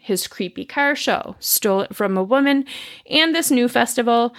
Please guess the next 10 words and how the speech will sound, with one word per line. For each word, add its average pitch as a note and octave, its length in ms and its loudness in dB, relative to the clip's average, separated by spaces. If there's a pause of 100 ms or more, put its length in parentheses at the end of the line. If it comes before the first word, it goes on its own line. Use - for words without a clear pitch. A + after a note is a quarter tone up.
(260)
stole F#3+ 400 2
it G3 120 -2
from G#3 200 0
a G#3 80 2
woman F3 380 2
who F3+ 220 -2
happens F3 560 -2
to F3+ 120 -2
be F3 160 -2
me D#3 400 0